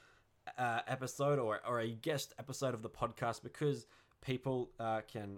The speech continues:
weigh in with their specific, uh,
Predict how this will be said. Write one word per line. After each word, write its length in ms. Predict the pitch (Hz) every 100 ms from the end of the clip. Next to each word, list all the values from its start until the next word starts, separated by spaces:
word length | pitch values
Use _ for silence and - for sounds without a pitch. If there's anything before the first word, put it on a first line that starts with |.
| -
weigh 340 | 123 135 123
in 220 | 117 117 - _ -
with 220 | 110 101 95 107
their 260 | 117 113
specific, 680 | 110 107 - 113 113 107 - - - - _ _ -
uh, 380 | 104 98 95